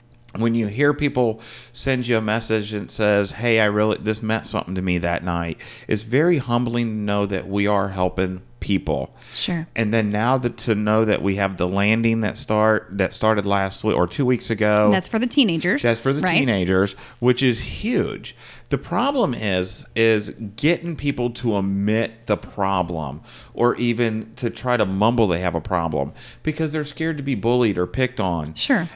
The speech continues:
Speaker 1: And, um, even in adult lives, our spouses can be our worst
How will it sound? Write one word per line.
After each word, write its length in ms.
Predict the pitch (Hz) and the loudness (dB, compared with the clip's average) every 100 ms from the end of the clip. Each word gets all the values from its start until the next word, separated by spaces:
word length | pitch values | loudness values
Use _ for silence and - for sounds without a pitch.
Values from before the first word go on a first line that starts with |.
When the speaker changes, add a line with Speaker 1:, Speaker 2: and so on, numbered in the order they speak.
| - | -2
Speaker 1:
And, 400 | 123 123 120 120 | 2 4 4 2
um, 420 | 120 120 117 113 - | 2 2 2 0 -2
even 360 | 127 139 151 135 | 0 2 2 0
in 380 | - 127 123 - | 0 2 2 2
adult 420 | 117 98 139 165 | 0 2 2 2
lives, 600 | 101 85 67 58 - - - - - - | 0 0 -2 -8 -12 -14 -18 -20 -10 0
our 300 | 110 120 117 | 4 4 4
spouses 760 | - 113 147 165 113 92 90 | -2 -2 -2 -2 0 0 -2
can 260 | - 113 104 | -6 -6 -2
be 200 | 113 120 | -2 -2
our 220 | 110 113 | -2 -2
worst 580 | 98 107 127 127 - - | 0 2 2 0 -4 -10